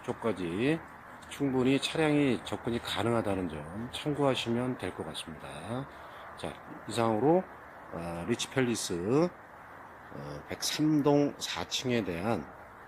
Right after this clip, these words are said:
물건에 대한 촬영은 마치도록 하겠습니다.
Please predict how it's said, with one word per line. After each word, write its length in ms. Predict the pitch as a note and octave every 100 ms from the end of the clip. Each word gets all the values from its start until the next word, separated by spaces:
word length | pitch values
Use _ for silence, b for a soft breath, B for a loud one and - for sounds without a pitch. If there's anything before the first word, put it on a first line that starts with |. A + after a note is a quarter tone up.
| -
물건에 680 | F2 G#2 A2 A2+ A2 A#2 A#2
대한 280 | F#2+ F#2+ G2
촬영은 600 | - G#2+ F#2+ F2+ C3 C#3+ - -
마치도록 420 | D#2 - F2 -
하겠습니다. 480 | A2 E2+ - D2+